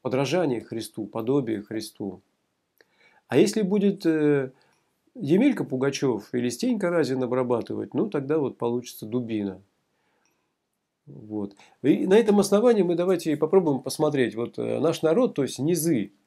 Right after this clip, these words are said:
э, если разделить весь народ на верхи и на низы, то давайте посмотрим. Вот низы, то есть мы, народ,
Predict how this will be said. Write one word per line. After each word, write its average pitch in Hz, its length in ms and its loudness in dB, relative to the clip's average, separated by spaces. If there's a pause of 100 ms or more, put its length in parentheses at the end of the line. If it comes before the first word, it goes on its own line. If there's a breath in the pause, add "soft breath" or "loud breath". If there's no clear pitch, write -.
(180)
э, 113 500 -2
если 127 240 0
разделить 131 480 2
весь 117 180 -4
народ 131 280 2
на 120 60 -2
верхи 120 380 -2
и 107 40 -4
на 110 120 -4
низы, 185 400 -2 (340 soft breath)
то 135 100 0
давайте 165 280 2
посмотрим. 139 480 -2
Вот 120 180 -4
низы, 147 540 4
то 117 80 -4
есть - 180 -6
мы, 131 300 0
народ, 117 420 0